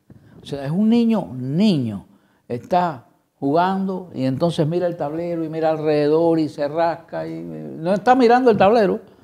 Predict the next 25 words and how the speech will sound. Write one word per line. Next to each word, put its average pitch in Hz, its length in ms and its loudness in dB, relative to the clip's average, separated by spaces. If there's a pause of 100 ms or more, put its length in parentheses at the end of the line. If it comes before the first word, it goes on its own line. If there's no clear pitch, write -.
(400)
Y 135 140 -2
entonces 180 400 2
de 175 100 4
pronto 185 240 0
el 180 60 4
otro 190 140 2
le 190 60 4
juega 202 240 2
y 196 60 2
hace 180 200 -4
una 196 120 -4
jugada 185 220 0
rapidísima 180 680 -4
y 131 40 -14
sigue 180 240 -12
mirando 170 420 -4
para 151 140 0
allá 151 280 -2
y 180 40 -8
para 147 200 -4
acá, - 160 -16 (460)
no 165 100 -16
sé 160 220 -10
qué 160 60 -10
historia, 175 460 -4